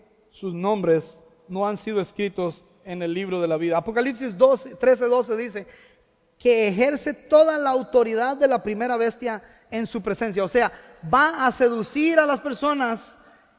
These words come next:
en nombre de la segun-, de la primera bestia. O sea, por la influencia de la primera bestia va a seducir a las personas y hace que la tierra y que los que moran en ella adoren a la primera bestia, cuya herida mortal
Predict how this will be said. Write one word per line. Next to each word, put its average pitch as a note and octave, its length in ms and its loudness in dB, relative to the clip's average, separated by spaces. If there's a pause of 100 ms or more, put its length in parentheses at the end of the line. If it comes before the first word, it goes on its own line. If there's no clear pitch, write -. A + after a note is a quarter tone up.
(200)
en B3+ 220 -2
nombre D#4+ 340 4
de C#4+ 80 8
la B3 100 2
segun-, C4 320 -4
de B3 120 2
la A#3 100 0
primera B3+ 320 -2
bestia. F#3 400 -4 (300)
O - 20 -20
sea, G#3+ 240 -4
por B3+ 180 2
la C4 120 -2
influencia C#4 500 0
de C4 80 2
la B3 100 2
primera A#3+ 360 -2
bestia A3+ 340 0
va A#3 300 0 (200)
a G3+ 140 0
seducir A3+ 640 -2 (260)
a A3 120 -4
las A3+ 160 -2
personas F#3+ 600 -2
y A3+ 120 -2
hace B3 480 2
que A3 140 -2
la G3 140 0
tierra A#3 580 0 (500)
y C4 120 0
que B3+ 140 4
los A#3+ 220 2
que A#3 120 -2
moran C#4+ 500 0
en B3 120 -4
ella A#3+ 280 0
adoren C4 420 2
a B3 60 0
la A3 100 2
primera A3+ 300 0
bestia, F#3+ 420 -4
cuya F#3+ 240 -4
herida A3+ 380 -2
mortal G3 680 -2